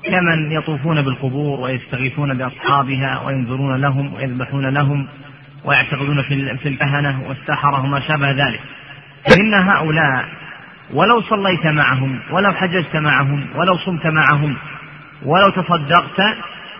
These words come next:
كونك لا تظهر دينك وهو التوحيد وتبين ما هم فيه من الشرك، هم يظنون أنك منهم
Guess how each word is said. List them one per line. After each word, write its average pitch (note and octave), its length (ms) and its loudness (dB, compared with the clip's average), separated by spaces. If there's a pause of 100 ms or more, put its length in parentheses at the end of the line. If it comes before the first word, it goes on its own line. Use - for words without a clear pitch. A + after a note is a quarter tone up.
(240)
كونك G#3 440 4
لا E3+ 380 4
تظهر F#3 420 0
دينك G#3 500 0
وهو D3+ 160 0
التوحيد D#3+ 720 -2
وتبين D#3 500 -2
ما E3 80 2
هم D#3+ 120 2
فيه D#3 180 0
من D#3 80 2
الشرك، G3 400 -2
هم F#3 160 2
يظنون F3+ 460 0
أنك F#3+ 380 0
منهم E3+ 380 2